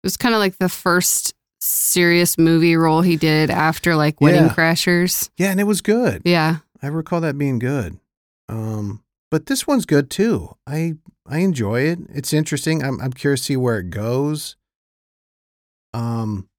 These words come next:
Speaker 2: but how broken do you have to be as a person? And I'm talking about Marty, Will Ferrell's character,
Speaker 1: Mm-hmm.
Speaker 2: that you allow somebody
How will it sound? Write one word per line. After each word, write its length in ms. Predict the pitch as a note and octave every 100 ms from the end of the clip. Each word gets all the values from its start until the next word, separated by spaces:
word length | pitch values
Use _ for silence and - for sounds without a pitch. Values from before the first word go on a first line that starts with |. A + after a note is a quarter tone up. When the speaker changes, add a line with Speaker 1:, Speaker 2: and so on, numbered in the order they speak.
| _ _ -
Speaker 2:
but 160 | D3
how 500 | A#2+ B2+ - F#3 B3 A#3+
broken 360 | C#3 C#3 C#3+ C3+
do 60 |
you 60 | A#2
have 200 | A#2+ A#2+
to 80 | B2
be 480 | G#2+ A2 F#2+ G2 - _ _ _ _ _ _ _
as 120 | A#2 A2+
a 60 |
person? 500 | - D3+ C#3 - F#2+
And 120 | G2
I'm 120 | G2 G2
talking 280 | B2+ A#2+
about 180 | A2 F2
Marty, 340 | F#2+ G#2+ F#2+ E2+
Will 180 | F2+
Ferrell's 380 | F2+ G#2+ G2+ F#2+
character, 580 | - D#2+ D2 - D2+ - _ G3
Speaker 1:
Mm-hmm. 260 | F#3 E3+ E3+ - _
Speaker 2:
that 160 | A#2+
you 180 | G#2+ C3+
allow 380 | B2 A#2+ C3 E3+
somebody 840 | D#3+ - B2+ G#2 G2 G2 G2+ G#2